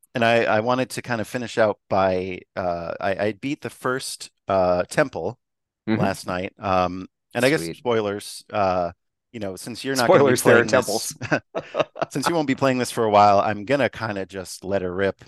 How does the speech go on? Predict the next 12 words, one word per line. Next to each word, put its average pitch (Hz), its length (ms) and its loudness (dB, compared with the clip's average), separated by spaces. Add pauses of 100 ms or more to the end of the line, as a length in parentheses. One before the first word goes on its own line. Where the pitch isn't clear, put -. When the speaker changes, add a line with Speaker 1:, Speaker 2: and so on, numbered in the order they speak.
(100)
Speaker 1:
and 95 200 -10
share, 85 500 -4
Speaker 2:
Yeah, 123 340 6 (100)
Speaker 1:
you 113 80 6
know. 117 60 6
Speaker 2:
absolutely. 117 360 0
Note 120 240 0
to 107 160 -4
audience, 104 600 0
like, 95 400 0
Speaker 1:
Yeah. - 0 -
Speaker 2:
uh, 98 400 0